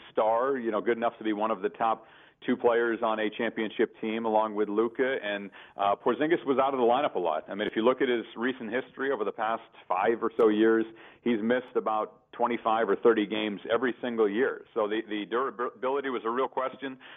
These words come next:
Uh, Porzingis is still relatively young. He's twenty-six years old. He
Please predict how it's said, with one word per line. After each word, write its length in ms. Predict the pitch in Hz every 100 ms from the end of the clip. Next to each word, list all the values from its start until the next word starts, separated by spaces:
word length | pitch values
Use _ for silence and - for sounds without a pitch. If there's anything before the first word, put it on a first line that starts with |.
| -
Uh, 100 | 107
Porzingis 520 | 107 123 113 151 156
is 80 | 135
still 160 | - 143
relatively 520 | 139 147 143 139 131
young. 240 | 131 143
He's 100 | 92 90
twenty-six 480 | 123 127 127 127 120
years 200 | 123 107
old. 340 | 117 117 117 113 - -
He 100 | 110